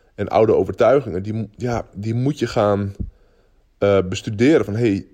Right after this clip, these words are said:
is dit nog wel voor mij? Klopt dit nog wel?" Want dat is eigenlijk de beste manier om te ontwikkelen naar een andere persoon. Is om te kijken van: "Oké, wat voor overtuiging heb ik allemaal? Wat voor patronen heb ik allemaal?"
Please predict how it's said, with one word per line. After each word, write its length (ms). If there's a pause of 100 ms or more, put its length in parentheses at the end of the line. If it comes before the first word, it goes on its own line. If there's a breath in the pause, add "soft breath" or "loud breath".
is 200
dit 160
nog 180
wel 180
voor 180
mij? 220
Klopt 380
dit 160
nog 160
wel?" 360 (520 soft breath)
Want 120
dat 100
is 80
eigenlijk 380
de 60
beste 180
manier 340
om 140
te 80
ontwikkelen 500
naar 200
een 80
andere 240
persoon. 320
Is 120
om 100
te 120
kijken 300
van: 80
"Oké, 260
wat 180
voor 180
overtuiging 640
heb 140
ik 60
allemaal? 220
Wat 120
voor 80
patronen 460
heb 140
ik 80
allemaal?" 500